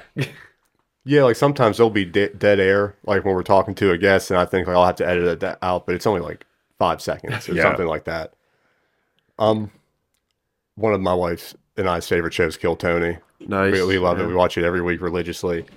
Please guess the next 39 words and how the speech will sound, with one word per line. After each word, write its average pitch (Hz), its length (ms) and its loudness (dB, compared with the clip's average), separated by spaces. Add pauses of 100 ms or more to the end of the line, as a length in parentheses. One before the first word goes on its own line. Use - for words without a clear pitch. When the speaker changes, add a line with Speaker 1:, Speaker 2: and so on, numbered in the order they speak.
(360)
Speaker 2:
When 95 140 -2
people 127 340 0
have 110 240 4
that 92 160 2
minute 87 320 -2
prepared 90 380 -2
and 92 60 -2
they 98 100 -2
go 101 220 4
on 92 180 2
stage 95 420 -2
and 90 100 -6
they 92 120 -2
think 98 320 -2
a 82 80 -4
joke 90 260 -2
is 85 80 -8
gonna 90 220 -2
kill 95 320 0
and 87 80 -2
it 76 160 -8
doesn't, 90 480 -2 (100)
you 104 160 -4
can 107 220 -2
just 101 240 -2
see 98 200 -2
in 92 80 2
their 92 180 2
eyes, 95 360 4
their 90 120 -2
face, 90 340 -4
it's 76 120 -10
horror. 80 440 -2 (100)
Speaker 3:
Yeah. 87 220 0
Speaker 2:
Like, 80 160 0
"This 98 240 -2
didn't 95 260 0
work." 95 240 4
What, 87 220 0